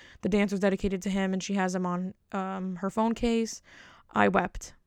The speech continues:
I wept. And I'm almost gonna weep right now because it was just so sad, but I'm just gonna gather myself because that's not even what I wanted to talk about. Tears are going into my microphone right now. So,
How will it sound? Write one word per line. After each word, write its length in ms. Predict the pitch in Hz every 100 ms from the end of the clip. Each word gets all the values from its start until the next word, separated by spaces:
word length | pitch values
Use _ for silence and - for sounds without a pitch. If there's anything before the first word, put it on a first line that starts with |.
| _ _ -
I 80 | 277
wept. 420 | 294 277 - - _ _ _ _ _ _ _ -
And 220 | 208 196
I'm 180 | 196 202
almost 320 | - 202 214 214
gonna 140 | 208
weep 180 | 214 202
right 160 | 202
now 220 | 196 180 175
because 260 | 185 185
it 60 | 185
was 100 | 185
just 160 | 185
so 140 | - 190
sad, 300 | - 180 175
but 280 | 180 180 190 _ _ _ _ _ _ _ _ _ _ _ _ _ - - -
I'm 60 |
just 140 | 190 -
gonna 120 | 202
gather 240 | 202 208
myself 600 | 202 202 - 196 185 - -
because 160 | 196
that's 160 | 190 190
not 140 | 190
even 180 | 185 190
what 100 | 185
I 60 | 185
wanted 220 | 185 180
to 80 | 190
talk 180 | 190
about. 320 | 180 185 185 - _ _ _ _ _ _ _ _ _ _ _ _ _ _ - _ _ _ _ _ _ _ - _
Tears 260 | - 202 180
are 80 | 175
going 200 | 175 180
into 160 | 180
my 100 | 175
microphone 440 | 175 175 180 185 175
right 100 | 180
now. 260 | 175 175 -
So, 400 | - 202 190